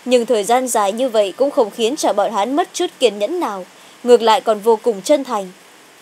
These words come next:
Nếu để cho toàn bộ người ở thành Thánh Phỉ Thành biết rõ gia chủ của thành Thánh Phỉ Thành hôm nay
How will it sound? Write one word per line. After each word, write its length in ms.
Nếu 260
để 180
cho 160
toàn 260
bộ 140
người 220
ở 160
thành 240
Thánh 220
Phỉ 220
Thành 320
biết 220
rõ 280
gia 260
chủ 220
của 160
thành 220
Thánh 240
Phỉ 200
Thành 240
hôm 200
nay 200